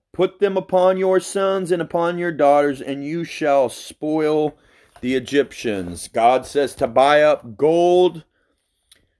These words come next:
tried gold, refined gold from him, right? He wants to refine us. He wants to purify us. He wants to lead us to holiness and righteousness, and he wants us to come out of the world. You cannot be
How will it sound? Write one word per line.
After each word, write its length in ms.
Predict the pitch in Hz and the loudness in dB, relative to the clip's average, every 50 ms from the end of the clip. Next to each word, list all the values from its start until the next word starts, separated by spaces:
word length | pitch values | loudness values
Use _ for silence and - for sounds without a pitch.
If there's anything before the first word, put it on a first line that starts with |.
| _ | _
tried 680 | _ - 156 151 143 147 156 165 175 180 175 151 131 120 | _ 0 2 4 4 4 4 4 4 4 2 2 -2 -2
gold, 420 | 156 165 170 175 180 180 170 151 | 0 2 2 4 4 2 2 0
refined 640 | 139 143 123 - - 156 147 156 160 165 160 139 | -2 -2 -4 -2 -2 -2 -2 0 -2 -2 -4 -2
gold 340 | 127 147 156 160 165 165 135 - | 0 0 2 2 0 -2 -4 -4
from 220 | - 147 127 127 | -4 -4 -4 -2
him, 540 | 123 151 165 160 147 117 101 87 80 78 - _ _ _ _ _ _ _ - _ | -2 -2 -2 0 0 -2 -4 -6 -10 -12 -16 _ _ _ _ _ _ _ -20 _
right? 340 | 98 107 113 127 135 139 | 0 2 4 4 4 4
He 120 | 123 143 139 | 0 -2 -4
wants 300 | 131 135 135 127 - - | -2 -2 -2 -2 -4 -6
to 100 | - 135 | -8 -4
refine 540 | 117 110 - - - 139 139 151 151 156 160 | -4 -6 -6 -4 -2 -2 -2 0 -2 -2 -4
us. 220 | 156 147 - - | -4 -6 -6 -6
He 80 | 139 131 | -6 -4
wants 260 | 123 127 120 - - | -2 -4 -4 -4 -8
to 100 | - 101 | -12 -14
purify 640 | - - 139 143 143 143 139 - - 139 139 143 139 | -10 -4 0 2 2 2 0 0 0 2 2 2 2
us. 320 | 135 127 - - - - _ _ _ _ _ _ _ _ _ _ | 2 0 -2 -6 -14 -20 _ _ _ _ _ _ _ _ _ _
He 160 | - 120 127 | -4 -4 -2
wants 360 | 120 131 139 139 - - - | 2 2 2 2 0 -4 -6
to 120 | - - 135 | -2 0 0
lead 300 | 131 135 139 143 139 139 | 2 2 2 2 4 4
us 200 | 139 135 - - | 2 2 0 -2
to 160 | - 127 113 | 0 0 0
holiness 640 | - 123 139 143 151 147 151 147 143 147 143 143 - | 2 2 0 0 2 0 -2 -4 -4 -4 -6 -4 -4
and 160 | 131 117 117 | -6 -4 0
righteousness, 680 | 123 123 135 143 139 - 143 131 - - 147 143 135 - | 2 2 2 2 0 -2 -8 -10 -8 -6 -4 -4 -4 -4
and 100 | 127 120 | -6 -6
he 80 | 120 117 | -4 -4
wants 280 | 113 123 127 127 - - | -4 -4 -4 -4 -4 -6
us 160 | 127 113 - | -8 -8 -8
to 100 | - 120 | -10 -10
come 200 | - - 123 120 | -6 -4 -2 -2
out 200 | 120 120 120 120 | 0 0 0 0
of 60 | 120 | 0
the 80 | 110 107 | 0 0
world. 420 | 110 117 127 131 135 139 131 123 | 0 2 2 2 2 2 0 0
You 80 | 117 107 | -4 -8
cannot 340 | - - 120 120 117 113 - | -8 -6 -6 -4 -6 -4 -4
be 340 | 117 113 113 113 110 90 | -4 -4 -4 -4 -4 -8